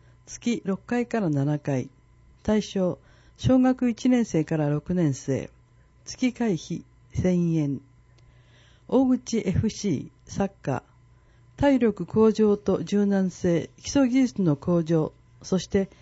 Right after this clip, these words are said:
何より楽しくをモットーに活動しています。体験随時受け付けています。場所、上大口グラウンド、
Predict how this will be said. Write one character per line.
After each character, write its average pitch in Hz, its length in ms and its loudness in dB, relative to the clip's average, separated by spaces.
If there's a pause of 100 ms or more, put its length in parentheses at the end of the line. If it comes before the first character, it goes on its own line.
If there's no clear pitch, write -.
(240)
何 190 240 2
よ 240 140 4
り 190 280 -2
楽 240 260 4
し - 100 -8
く 240 180 0
を 196 100 4
モ 226 140 2
ッ 254 40 -14
ト 214 220 0
ー - 40 2
に 214 160 -2
活 - 280 -8
動 170 180 2
し - 40 -8
て 160 140 -2
い 151 100 2
ま 147 140 -2
す。 - 240 -18 (880)
体 247 220 2
験 240 360 0
随 226 220 2
時 180 180 2
受 160 100 -4
け 208 100 4
付 196 200 -2
け - 60 -8
て 156 80 0
い 123 100 0
ま 120 140 -6
す。 - 240 -16 (720)
場 175 100 -2
所、 185 280 -4 (420)
上 226 280 2
大 269 60 6
口 254 240 0
グ 226 140 -2
ラ 214 140 0
ウ - 20 0
ン 143 100 0
ド、 117 160 -4